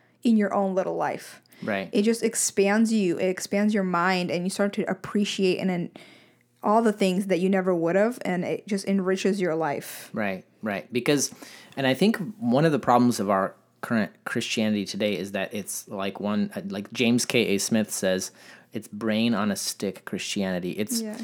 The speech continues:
Speaker 2: it's Christianity that basically, and it's, and maybe this is drawing on therapeutic culture where therapy says, you know, "Give me my little techniques and, uh, for me to feel better, or give me the pills that I need to make me feel better, and I'll move on." Like,
Speaker 1: Yeah.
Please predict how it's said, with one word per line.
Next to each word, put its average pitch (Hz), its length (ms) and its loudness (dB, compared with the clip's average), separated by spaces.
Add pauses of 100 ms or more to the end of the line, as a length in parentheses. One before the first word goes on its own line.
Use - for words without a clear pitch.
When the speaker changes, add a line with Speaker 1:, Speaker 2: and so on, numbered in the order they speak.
(140)
Speaker 2:
it's - 100 -8
Christianity 135 800 2
that 104 260 2
basically, 120 800 0
and 143 140 0
it's, 135 160 -4
and 135 100 2
maybe 170 220 6
this 220 220 2
is 131 80 0
drawing 123 320 4
on 117 100 4
therapeutic 113 640 -2
culture 101 340 -6
where 95 160 -2
therapy 110 460 -2
says, 95 440 -2 (300)
you 117 80 -4
know, 95 140 0
"Give 113 240 -4
me 117 120 2
my 101 200 4
little 98 400 -2 (240)
techniques 110 680 -2
and, 101 380 -2
uh, 90 220 0
for - 200 -6
me 104 160 2
to 101 140 0
feel 101 260 -2
better, 127 380 2
or 110 100 -2
give 101 160 -2
me 110 80 2
the 101 160 0
pills 113 460 -2
that 107 160 -2
I 95 80 -2
need 98 380 -4
to 107 100 -4
make 95 180 -2
me 104 80 0
feel 101 240 -2
better, 135 240 2
and 104 160 -2
I'll 92 120 0
move 98 200 -2
on." 85 240 -2
Like, 104 240 -6
Speaker 1:
Yeah. 214 280 -6